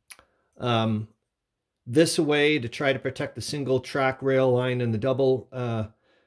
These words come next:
track rail line, uh, from Kielce to, uh, Radom here. Um, still gonna do that,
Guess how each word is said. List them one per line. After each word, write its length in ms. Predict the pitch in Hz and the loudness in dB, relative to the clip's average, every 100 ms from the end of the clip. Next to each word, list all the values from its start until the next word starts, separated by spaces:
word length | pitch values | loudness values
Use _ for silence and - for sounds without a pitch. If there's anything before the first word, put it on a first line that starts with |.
| _ | _
track 320 | - 139 131 139 | -2 0 0 2
rail 260 | 135 131 | 4 4
line, 360 | 123 127 123 123 | 2 0 -4 -6
uh, 260 | 123 120 117 | -8 -6 -6
from 300 | 104 123 120 | -6 -6 -6
Kielce 840 | - 135 135 - 135 123 123 120 | -4 -2 -2 -4 0 0 0 -4
to, 320 | - 131 120 | -6 -2 0
uh, 200 | 117 110 - _ _ _ | 0 -2 -6 _ _ _
Radom 420 | 127 135 143 139 | 0 2 2 0
here. 380 | 135 143 139 123 _ _ _ _ | -2 0 0 -2 _ _ _ _
Um, 420 | 131 127 127 127 - _ | 0 0 0 -4 -10 _
still 380 | - - 226 233 | -8 4 6 6
gonna 220 | 220 180 | 4 4
do 200 | 180 226 | 2 0
that, 520 | 151 120 160 - - | 2 0 -2 -4 -12